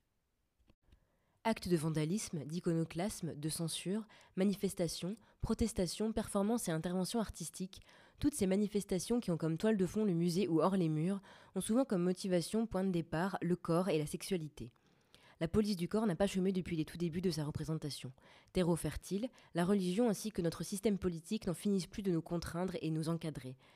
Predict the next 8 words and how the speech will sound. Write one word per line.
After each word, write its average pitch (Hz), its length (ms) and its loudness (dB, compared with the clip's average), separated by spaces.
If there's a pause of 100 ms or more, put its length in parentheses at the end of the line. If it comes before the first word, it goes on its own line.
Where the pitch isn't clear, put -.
(240)
La 165 80 -4
société 196 340 0
devient 180 220 4
de 165 40 2
plus 202 200 -2
en 190 80 2
plus 226 160 0
moralisatrice, 165 840 0